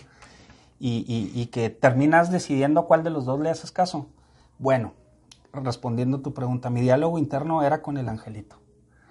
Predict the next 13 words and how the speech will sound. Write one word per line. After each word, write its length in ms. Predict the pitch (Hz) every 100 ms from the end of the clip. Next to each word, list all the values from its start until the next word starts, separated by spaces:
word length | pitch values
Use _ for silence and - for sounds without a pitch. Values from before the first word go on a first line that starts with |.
| -
O 60 |
sea, 280 | 135 143 127 - _ _
yo 260 | - 139 170
lo 140 | 208
que 100 | 208
intenté 520 | 202 180 156 135 127 175
hacer 340 | 185 196 226
por 140 | 170 143
todas 160 | 170
las 120 | 185 -
cosas 360 | 180 190 185
es 360 | 165 160 - - _ _ _ _ _
bloquear 560 | 147 143 139 139 147